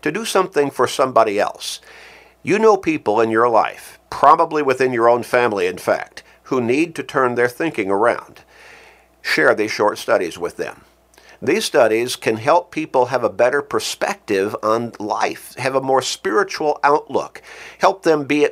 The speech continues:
be, be better able to handle whatever the day throws at them. And days throw a great deal at us, don't they?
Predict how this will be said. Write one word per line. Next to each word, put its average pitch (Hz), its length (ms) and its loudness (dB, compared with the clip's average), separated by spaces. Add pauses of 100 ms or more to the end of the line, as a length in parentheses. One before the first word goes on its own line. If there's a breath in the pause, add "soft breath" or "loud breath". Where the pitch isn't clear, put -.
be, 139 200 0
be 127 200 -2
better 151 360 2
able 135 300 2
to 117 100 0
handle 139 480 0
whatever 120 320 2
the 101 100 -4
day 107 360 -2
throws 107 360 0
at 104 300 0
them. 73 260 -12 (240)
And 92 160 -8
days 123 540 2
throw 101 280 2
a 92 60 -2
great 101 460 -2
deal 120 260 2
at 113 180 4
us, 65 160 -12
don't 101 260 -4
they? - 220 -12